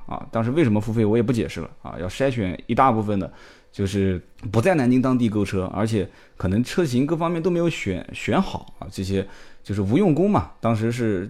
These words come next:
这么选定了一个，啊，很愚蠢的一种方式，<laughs> 很笨，现在来看的话，看过去做的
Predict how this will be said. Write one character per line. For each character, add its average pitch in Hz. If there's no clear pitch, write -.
这 254
么 131
选 95
定 139
了 104
一 98
个， 104
啊， 90
很 98
愚 117
蠢 151
的 101
一 104
种 98
方 123
式， -
<laughs> 101
很 -
笨， 165
现 185
在 151
来 117
看 135
的 117
话， 120
看 131
过 123
去 120
做 117
的 -